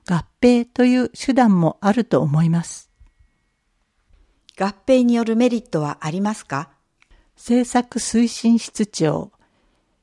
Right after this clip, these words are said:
Speaker 1: 一般的には広域的なまちづくりと施策の展開による効果的な施設整備と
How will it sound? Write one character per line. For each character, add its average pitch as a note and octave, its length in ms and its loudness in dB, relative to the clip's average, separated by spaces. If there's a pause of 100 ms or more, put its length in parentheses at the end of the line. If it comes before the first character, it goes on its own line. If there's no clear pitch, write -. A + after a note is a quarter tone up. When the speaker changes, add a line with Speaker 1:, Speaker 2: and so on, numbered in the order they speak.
(100)
Speaker 1:
一 - 200 -2
般 C#4+ 200 2
的 C#4+ 280 -4
に A#3+ 120 6
は D#3+ 240 -2 (160)
広 B3+ 220 4
域 - 180 -14
的 A#3+ 260 -2
な A3+ 200 6
ま F#3 160 2
ち - 120 -8
づ A#3+ 140 -4
く A#3 160 -2
り E3+ 120 -6
と - 220 -8
施 - 160 -8
策 A3+ 300 -2
の A3+ 140 6
展 A3+ 260 2
開 G#3+ 220 0
に G3+ 120 4
よ F#3 120 0
る G3 160 -6 (340)
効 A3+ 200 -2
果 B3 180 -2
的 A#3 260 -2
な A3 240 2
施 A3+ 60 -20
設 - 440 -6
整 B3 280 0
備 F3 160 -6
と - 300 -8